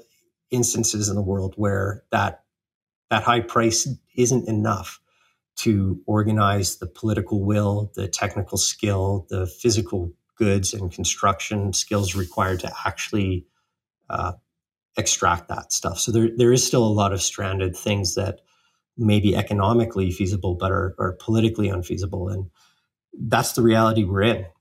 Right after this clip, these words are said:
globally right now. Um, so you'll have proponents like Doomberg who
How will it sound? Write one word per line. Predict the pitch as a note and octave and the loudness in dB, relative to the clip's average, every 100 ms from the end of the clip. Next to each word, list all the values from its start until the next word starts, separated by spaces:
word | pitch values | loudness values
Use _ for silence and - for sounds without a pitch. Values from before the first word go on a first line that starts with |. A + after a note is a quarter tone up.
| - | -6
globally | F2+ F2+ F#2 F2+ | -2 -2 0 0
right | F2+ F#2 | 0 -2
now. | F#2 F2+ F2 _ - | -4 -6 -8 _ -10
Um, | G2+ G2 A2 A2+ _ _ _ _ | -8 -8 -12 -20 _ _ _ _
so | - - A#2+ G2+ | -6 -2 0 2
you'll | G2 G#2 | 0 0
have | A#2+ A#2 - _ | 0 0 -4 _
proponents | - B2+ A#2 A2 G#2 | -6 -2 0 0 2
like | G2+ F#2 | 0 2
Doomberg | A2 A2+ G2 G2 F#2+ | 2 2 2 0 -2
who | - G2+ F#2+ F#2 | 0 0 0 -4